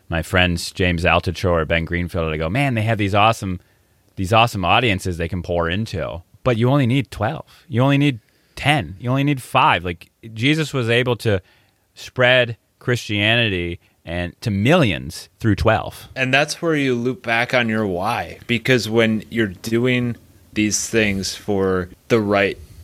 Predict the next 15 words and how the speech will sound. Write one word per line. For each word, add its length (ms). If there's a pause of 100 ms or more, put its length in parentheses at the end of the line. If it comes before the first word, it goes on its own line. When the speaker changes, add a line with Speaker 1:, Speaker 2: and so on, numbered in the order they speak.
(280)
Speaker 2:
impact, 880
one 760
feels 480
just 300
like 200
a 80
hundred 360
thousand, 400 (140)
at 120
least 400 (240)
in, 240
in 240
my 240
world. 360
If 160